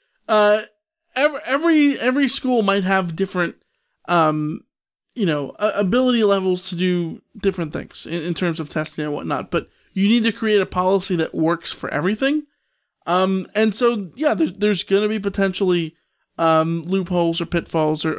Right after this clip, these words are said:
or things that have to change. Um, that's, that's what happens when you write, um, a piece of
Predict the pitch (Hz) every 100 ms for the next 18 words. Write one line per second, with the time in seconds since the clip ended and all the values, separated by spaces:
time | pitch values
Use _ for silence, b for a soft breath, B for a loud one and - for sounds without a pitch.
0 | 165 156 180 165 160 151 156 - 143 -
1 | 151 147 143 139 - _ _ _ _ 156
2 | 151 147 147 151 _ - 175 - - 180
3 | 170 190 160 160 170 160 156 151 147 147
4 | 151 151 _ _ _ _ _ - 156 151
5 | 156 156 160 160 - 175 190 202 180